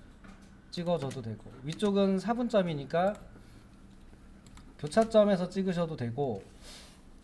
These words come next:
그 다음에, 어, 여기서 바로 필렛을 하시면,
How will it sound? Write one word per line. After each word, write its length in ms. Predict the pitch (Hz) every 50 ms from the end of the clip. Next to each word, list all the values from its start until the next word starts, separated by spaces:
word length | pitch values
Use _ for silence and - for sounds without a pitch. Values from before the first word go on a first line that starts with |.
| - -
그 100 | - 160
다음에, 560 | 180 180 170 165 156 180 196 190 160 117 104 - - - - - - - - - - - - - - -
어, 400 | - - 113 113 113 113 113 110 - - - - - - 147
여기서 380 | 147 170 185 190 196 202 196
바로 340 | 196 - 160 170 196 226 247
필렛을 540 | 240 247 - 233 233 233 226 208 185 208 202
하시면, 920 | 185 175 175 175 165 147 139 131 131 139 139 120 107 98 101 107 - -